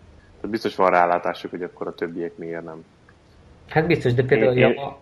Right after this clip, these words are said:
Speaker 2: például a Yamaha múlt évben egy motort hozott ki, a, az új R egyet, és semmi más,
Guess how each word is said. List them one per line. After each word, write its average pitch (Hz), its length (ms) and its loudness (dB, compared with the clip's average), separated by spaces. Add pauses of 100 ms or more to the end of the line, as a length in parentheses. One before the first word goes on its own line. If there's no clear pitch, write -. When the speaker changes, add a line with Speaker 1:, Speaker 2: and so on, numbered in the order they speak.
Speaker 2:
például 131 240 0
a 127 40 2
Yamaha 131 640 0 (480)
múlt 127 220 -6
évben 135 540 2
egy 117 220 -2
motort 113 420 -2
hozott 110 400 -8
ki, 127 380 -4
a, 110 400 -2 (420)
az 120 180 -6
új 117 160 -2
R 110 240 2
egyet, 131 380 0
és 123 160 -8
semmi 113 340 -4
más, 92 240 -12